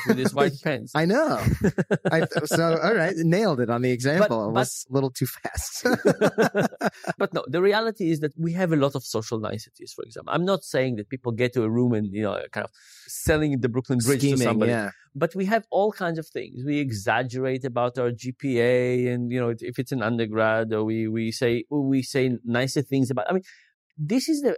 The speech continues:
Speaker 1: a part of the social niceties of the world,
Speaker 2: Mm.
Speaker 1: is where we kind of, you know, smooth over some uncomfortable things in, in life, and we do it for ourselves and we do it for other people.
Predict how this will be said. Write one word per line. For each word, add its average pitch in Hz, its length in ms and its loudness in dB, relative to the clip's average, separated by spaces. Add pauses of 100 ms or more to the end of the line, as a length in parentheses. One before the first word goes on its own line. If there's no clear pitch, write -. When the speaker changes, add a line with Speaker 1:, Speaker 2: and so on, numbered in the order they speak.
Speaker 1:
a 139 60 -6 (120)
part 190 460 -2
of 156 120 -2
the 135 80 -2
social 151 400 0
niceties 123 640 -2
of 107 140 -6
the 110 100 -4
world, 233 360 2
Speaker 2:
Mm. 127 160 4
Speaker 1:
is 107 140 -2
where 196 180 -2
we 254 100 -6
kind 311 160 -4
of, 381 100 -6
you 359 80 2
know, 349 100 -4 (240)
smooth 277 600 -2
over 202 460 4
some 151 220 -6
uncomfortable 131 640 0
things 110 320 -2
in, 104 140 -4
in 120 100 -2
life, 160 300 2
and 131 120 -2
we 123 100 0
do 127 140 0
it 127 80 -2
for 117 160 -2
ourselves 208 380 0
and 151 80 -2
we 135 80 -2
do 135 100 2
it 127 100 -2
for - 120 0
other 107 160 0
people. - 320 -16